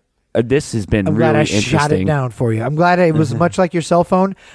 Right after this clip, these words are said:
Speaker 2: I took it to the range and I shot him with a bullet.
Speaker 1: <laughs> Yeah. Um, and, uh, this is just, uh, supposedly Alex Jones is blaming, uh, George Soros.
Speaker 2: What?
Speaker 1: Yeah,
Speaker 2: For what?
Speaker 1: he
Speaker 2: Perpetuating this? Yeah, I didn't read into it, but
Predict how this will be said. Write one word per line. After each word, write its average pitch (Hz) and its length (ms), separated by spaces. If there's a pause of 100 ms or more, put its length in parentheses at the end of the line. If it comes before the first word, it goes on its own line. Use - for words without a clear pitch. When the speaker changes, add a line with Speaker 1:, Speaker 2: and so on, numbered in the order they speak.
Speaker 2:
I 139 100
took 175 220
it 165 120
to 165 80
the 160 100
range 156 300
and 139 80
I 117 80
shot 135 400
him 143 180
with 143 220
a 147 40
bullet. 101 260
Speaker 1:
<laughs> 139 580 (500)
Yeah. 151 140 (420)
Um, 110 420
and, 117 260 (520)
uh, 113 420
this 120 220
is 107 80
just, - 320
uh, 117 180 (140)
supposedly 147 400
Alex 113 240
Jones 117 240
is 107 100
blaming, 107 420
uh, 98 160
George 113 280
Soros. 107 600 (1000)
Speaker 2:
What? 320 520 (400)
Speaker 1:
Yeah, 107 320
Speaker 2:
For 107 60
what? 110 280
Speaker 1:
he 117 40
Speaker 2:
Perpetuating 202 680
this? 220 240
Yeah, 196 120
I 185 40
didn't 190 220
read 170 220
into 151 360
it, 120 140
but 131 200